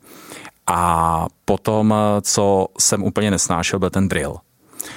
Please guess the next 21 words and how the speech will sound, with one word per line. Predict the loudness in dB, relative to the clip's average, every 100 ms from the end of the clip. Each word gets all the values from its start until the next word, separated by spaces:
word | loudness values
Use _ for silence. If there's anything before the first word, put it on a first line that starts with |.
| -10
To | -4 -2
znamená, | 2 2 2 0
že | 0 2 2 2 0 -2
vlastně | -2 -2 0 0
místo | 2 0
toho, | -2 0 2 2 0
aby | 0 0 0
v | -2
člověku | 0 2 0 2 2 2 -2 -12 _ -6
ty | -6
učitelé | -2 -2 -2 -4 -4 -8 -16 -8 -2
rozvíjeli | 0 0 2 4 2 0
ten | -2 -2 -2
potenciál, | -2 0 0 0 0 0 -4 -8 -14 -16 -14 -6
aby | -4 0
je | 0 2
učili, | 0 2 2 2 0
aby | 0 2
je | 2 0
prostě | -2 -2 0 0
dál | 2 2 2